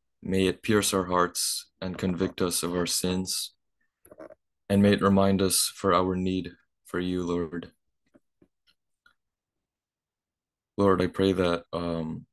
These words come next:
you would all give us wisdom, um, as we re-, read your word. We thank you for this opportunity to pray for one another. Lord, um,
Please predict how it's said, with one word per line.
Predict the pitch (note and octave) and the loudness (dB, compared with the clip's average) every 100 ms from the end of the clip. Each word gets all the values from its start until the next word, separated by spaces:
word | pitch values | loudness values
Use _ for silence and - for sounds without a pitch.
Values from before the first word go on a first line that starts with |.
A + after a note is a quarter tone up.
| - | -8
you | F2+ F2+ | -2 2
would | F2+ | 4
all | F2+ | 4
give | F#2 E2+ | 2 0
us | E2 - | -2 -2
wisdom, | F2+ - F2+ F2 F2 _ _ - - _ _ _ _ _ _ - | -2 -2 -4 -4 -8 _ _ -20 -20 _ _ _ _ _ _ -4
um, | F2 E2+ E2 D#2+ D#2+ C#2 _ - F2 | -2 0 -2 -2 -6 -10 _ -12 -8
as | E2+ | -2
we | F2+ F2 | 0 2
re-, | E2+ E2+ _ | 2 -2 _
read | F2+ F#2 F2+ | 2 2 4
your | F2+ | 2
word. | E2+ F2 E2+ E2+ - _ _ _ _ _ _ _ _ | 0 0 -2 -4 -12 _ _ _ _ _ _ _ _
We | G#2 | 2
thank | G2+ G2+ G2 | 4 2 0
you | |
for | - F#2+ | 0 0
this | F2+ E2 | 0 0
opportunity | F2 - F2 - F#2 F#2 F2+ | -2 -2 -10 -6 -4 -2 0
to | E2+ | 0
pray | E2 - F2 E2+ E2+ - _ _ | -2 -2 0 0 -4 -10 _ _
for | - E2+ | -6 -4
one | E2+ E2+ | -2 -4
another. | E2 E2+ E2+ E2+ F2 - _ _ _ _ _ _ _ _ _ - - _ _ _ _ _ _ _ | -4 -2 -2 -4 -6 -18 _ _ _ _ _ _ _ _ _ -20 -20 _ _ _ _ _ _ _
Lord, | F#2+ F#2 F2 - _ _ _ _ _ _ _ _ | 2 2 2 -6 _ _ _ _ _ _ _ _
um, | F2 F2 E2+ D#2+ D#2+ | -4 -2 -2 -4 -6